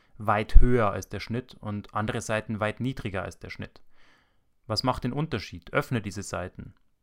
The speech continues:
Schau sie dir nebeneinander an. Versuche herauszufinden, was den Nutzer auf der einen Seite abstößt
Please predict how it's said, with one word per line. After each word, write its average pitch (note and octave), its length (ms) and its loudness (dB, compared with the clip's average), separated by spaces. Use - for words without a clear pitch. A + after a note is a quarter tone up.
Schau G#2+ 200 -8
sie A#2+ 120 -6
dir A#2+ 160 -4
nebeneinander G2+ 720 -4
an. F#2+ 220 -12
Versuche B2+ 480 -6
herauszufinden, C3+ 880 -4
was A2+ 260 -2
den A#2 160 -2
Nutzer C3 280 -4
auf A2+ 120 -6
der G#2 140 -6
einen B2+ 280 -4
Seite A2+ 300 -6
abstößt D3 640 -6